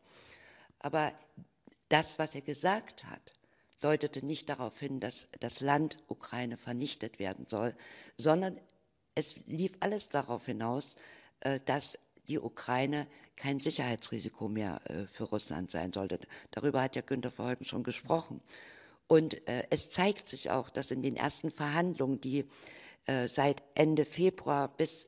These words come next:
Ende März, Mitte April, äh, zwischen Russland und der Ukraine liefen,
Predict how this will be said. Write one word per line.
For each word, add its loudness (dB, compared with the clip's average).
Ende 4
März, 4
Mitte 4
April, 2
äh, 2
zwischen 2
Russland 4
und 2
der 0
Ukraine 2
liefen, -2